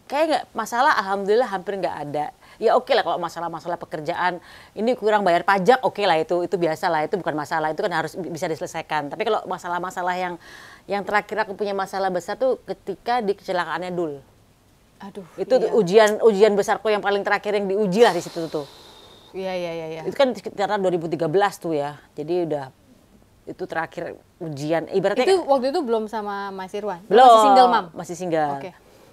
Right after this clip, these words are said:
Speaker 1: Itu ujian gue terakhir dalam kehidupan yang besar banget gitu.
Speaker 2: Waktu itu apa yang ada di pikiran lo? Lu, lu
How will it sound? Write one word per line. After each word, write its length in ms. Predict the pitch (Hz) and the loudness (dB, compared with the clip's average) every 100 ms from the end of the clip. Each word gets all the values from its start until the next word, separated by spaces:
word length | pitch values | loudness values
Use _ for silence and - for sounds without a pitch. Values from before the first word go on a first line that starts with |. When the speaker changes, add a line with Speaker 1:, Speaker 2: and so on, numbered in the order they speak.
| _ _ | _ _
Speaker 1:
Itu 180 | - - | -4 -2
ujian 480 | - 208 175 190 185 | 2 2 4 4 4
gue 120 | 175 196 | 2 2
terakhir 340 | 185 180 208 | 2 0 2
dalam 160 | 180 165 | 2 0
kehidupan 400 | 175 170 190 175 | -2 -2 0 0
yang 80 | 180 | 2
besar 460 | 226 233 220 269 | 4 4 6 8
banget 240 | 208 185 180 | 8 6 4
gitu. 400 | 160 156 147 139 - | 0 -6 -8 -16 -8
Speaker 2:
Waktu 180 | 233 247 | -4 -2
itu 120 | 302 | 4
apa 160 | 359 311 | 4 4
yang 160 | 254 240 | 0 0
ada 80 | |
di 80 | 214 | -2
pikiran 380 | 202 208 202 196 | -2 -6 -6 -6
lo? 160 | 180 180 180 | -8 -16 -18
Lu, 200 | - 254 320 311 294 | -4 0 0 0 -4
lu 300 | 254 277 311 | -4 -2 0